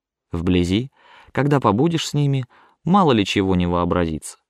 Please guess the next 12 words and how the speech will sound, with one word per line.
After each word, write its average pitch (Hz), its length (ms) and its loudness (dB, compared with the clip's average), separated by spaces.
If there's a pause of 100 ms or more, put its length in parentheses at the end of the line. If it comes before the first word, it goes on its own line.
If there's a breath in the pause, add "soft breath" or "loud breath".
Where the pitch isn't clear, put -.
(520)
Покажется 113 560 0
даже, 101 280 2
что - 200 -2
это 98 260 2
влияние 95 520 2
страшно 90 640 -2
для 82 160 -2
будущего, 71 540 -10 (340 soft breath)
для 98 220 4
юности, 101 600 2
для 90 140 2
воспитания. 107 840 -2